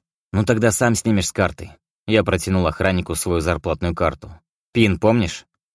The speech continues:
«Ага». «Хочешь, анекдот про Колобка расскажу?» «Давай», скривившись, ответил я. «Охранник Илюха всё равно расскажет свой анекдот. Традиция у нас такая, каждый раз, когда мы встречаемся, он рассказывает мне анекдоты про Колобка».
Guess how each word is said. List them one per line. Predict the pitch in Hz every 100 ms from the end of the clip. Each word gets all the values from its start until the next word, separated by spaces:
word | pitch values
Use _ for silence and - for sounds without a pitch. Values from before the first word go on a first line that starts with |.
| -
«Ага». | 80 73 90 95 98 _ _ _ _ _
«Хочешь, | - 156 151 120
анекдот | 107 117 117 98
про | - 107
Колобка | 147 135 - 117
расскажу?» | 107 - 101 90 - _ _ _
«Давай», | 107 127 131 117 113 104 90 _ _ _
скривившись, | - - 87 85 98 101 82
ответил | 87 87 80 82
я. | 78 64 - _ _
«Охранник | - 147 - 156 139 120
Илюха | 123 127 123
всё | 98 147
равно | 143 143 170
расскажет | 82 76 101 85 78
свой | - 85
анекдот. | 78 76 71 - - _ _
Традиция | 120 110 92 92 -
у | 82
нас | 82 -
такая, | 85 78 67
каждый | - 113 90 92
раз, | 95 -
когда | 73 73
мы | 82 78
встречаемся, | - 76 - 143 120 113
он | 113
рассказывает | 92 - 95 90 85 80
мне | 82 98
анекдоты | 87 71 71 80 85
про | 78
Колобка». | 76 78 71 - 53